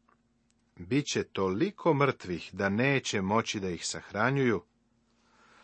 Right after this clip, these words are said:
nego će ih spaljivati. Slučajevi navedeni ovde i u prvoj knjizi Samuilovoj, trideset prvom poglavlju, u dvanaestom stihu, u Svetom pismu Staroga zaveta,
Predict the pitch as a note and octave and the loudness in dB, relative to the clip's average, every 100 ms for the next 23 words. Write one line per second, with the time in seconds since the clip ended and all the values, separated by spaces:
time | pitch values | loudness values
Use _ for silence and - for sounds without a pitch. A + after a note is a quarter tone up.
0 | - _ - B2 D#3+ D3+ C#3 C3 B2 G#2+ | -20 _ -4 2 6 6 4 4 2 2
1 | - - - - - G2+ A2+ B2 B2 - | -6 -12 -8 -4 0 4 4 6 4 0
2 | - _ _ _ _ _ _ _ _ _ | -18 _ _ _ _ _ _ _ _ _
3 | _ _ _ _ _ _ - - A3 A3+ | _ _ _ _ _ _ -10 -4 -4 -2
4 | - C3+ A2+ G#2+ G2+ A2+ C#3+ D3+ B2+ A2 | 4 6 6 4 6 6 6 4 4 8
5 | B2 C#3 B2 G2+ F2+ F2+ - A#2+ A#2 G#2+ | 8 8 4 -2 -2 -4 0 4 6 4
6 | G2 - A#2+ G#2 F2 - F2+ G#2 C3+ B2+ | 2 0 -2 -2 -6 -6 -4 0 2 4
7 | A2 G2 F2+ _ - - - - - - | 4 4 0 _ -20 -20 -20 -20 -12 -4
8 | G#2+ A2+ - F#2 - A#2+ A2 F#2 - G#2+ | -2 -2 -4 -6 2 4 4 2 4 6
9 | A2 B2 A2 F#2 E2 F2+ F#2+ G#2 G#2 E2+ | 8 6 4 0 -4 0 2 2 2 -2
10 | - - E2 - C3 A#2+ - F2 _ _ | -6 -10 -10 -6 -4 -4 -6 -12 _ _
11 | _ _ _ _ _ F#2+ - G#2+ G#2 G2 | _ _ _ _ _ -12 -2 -2 -2 -4
12 | F2 G#2 A2 - F#2 - G#2+ G#2 F2+ E2 | -6 -4 -4 -4 -6 -4 2 2 2 -4
13 | D#2 F2+ G#2+ C3 C#3+ - | -6 0 4 4 2 0